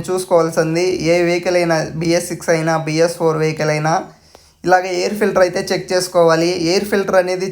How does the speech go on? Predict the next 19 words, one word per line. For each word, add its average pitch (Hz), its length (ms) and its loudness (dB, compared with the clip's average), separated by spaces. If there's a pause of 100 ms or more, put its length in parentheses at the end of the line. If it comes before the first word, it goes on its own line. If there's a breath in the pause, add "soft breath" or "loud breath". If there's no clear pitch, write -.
చెక్ 180 220 -4
చేసుకుంటే 180 520 -2 (640 loud breath)
మెయిన్, 202 280 2 (120)
ఎందుకంటే 185 380 -2 (160)
ఎయిర్ 190 220 0
ఫిల్టరు 185 380 0 (720 soft breath)
కరెక్ట్గా 196 400 2 (220)
గాలి 185 240 4
అనేది 180 340 -4
ఇంజన్కి 175 440 -4
సప్లై 170 300 2
అనేది 170 220 0
అవుతూ 170 220 2 (100)
ఉంటే 156 160 -2 (140)
ఎలాంటి 170 340 2 (100)
సౌండ్, 170 320 0 (220)
బీటింగ్ 165 340 -4 (160)
మార్పున్నా 156 500 0 (340)
మైలేజ్ 170 360 0